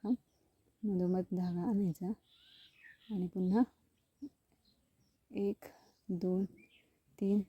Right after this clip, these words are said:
तिथेच अजून एक खांब, दोन साखळ्या,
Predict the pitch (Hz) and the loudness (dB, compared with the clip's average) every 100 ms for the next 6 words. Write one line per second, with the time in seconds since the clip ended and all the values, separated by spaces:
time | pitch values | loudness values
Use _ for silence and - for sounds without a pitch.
0 | _ - - 180 - 220 - - - - | _ -20 -10 -6 -2 -4 -6 -20 -16 -8
1 | 220 180 180 170 - 160 143 - _ _ | -6 -2 -2 -2 -6 -8 -8 -12 _ _
2 | _ _ _ _ _ - _ _ _ _ | _ _ _ _ _ -20 _ _ _ _
3 | _ _ _ _ _ _ _ _ _ _ | _ _ _ _ _ _ _ _ _ _
4 | - 202 180 180 - 226 220 - 226 | -6 -4 -4 -6 -8 -10 -12 -8 -2